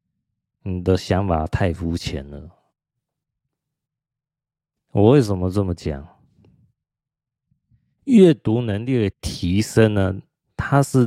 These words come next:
让你去了解这个世界上所发生的事物，去辨别所谓的真还是假。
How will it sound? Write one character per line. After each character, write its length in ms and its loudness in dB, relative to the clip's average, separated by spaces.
让 240 4
你 160 -8
去 320 -2
了 300 2
解 440 -4
这 240 2
个 180 2
世 480 -2
界 260 2
上 260 2
所 300 -4
发 260 0
生 220 -2
的 120 -2
事 420 -2
物， 340 -2
去 240 2
辨 320 2
别 300 0
所 360 -2
谓 160 4
的 160 0
真 460 2
还 360 -4
是 360 -4
假。 460 -10